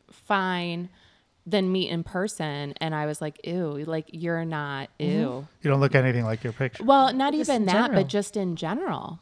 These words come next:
Speaker 1: Like, people's personalities over text or even on the phone can be a lot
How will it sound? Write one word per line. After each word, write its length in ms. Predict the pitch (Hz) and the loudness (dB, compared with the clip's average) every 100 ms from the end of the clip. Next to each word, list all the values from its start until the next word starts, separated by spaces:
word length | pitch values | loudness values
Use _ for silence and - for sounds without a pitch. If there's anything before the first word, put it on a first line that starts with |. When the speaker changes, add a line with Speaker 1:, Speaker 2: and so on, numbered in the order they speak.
| - | -2
Speaker 1:
Like, 260 | 214 214 - | 0 0 -6
people's 720 | - 277 302 302 285 277 - - | -8 -6 -4 -4 -4 -6 -12 -8
personalities 1120 | 233 226 202 175 165 220 214 165 156 156 - | -6 -6 -6 -4 -4 -4 -4 -4 -6 -8 -8
over 300 | 170 170 160 | -8 -6 -8
text 640 | - - 196 190 - - | -8 -8 -6 -6 -8 -12
or 60 | 156 | -10
even 280 | - 175 196 | -6 -4 -4
on 140 | 156 | -6
the 100 | 147 | -8
phone 580 | - - 220 233 147 143 | -10 -4 -2 -2 -6 -8
can 180 | - 160 | -8 -6
be 160 | 196 | -4
a 80 | 277 | -4
lot 320 | 139 147 220 | -4 -4 -6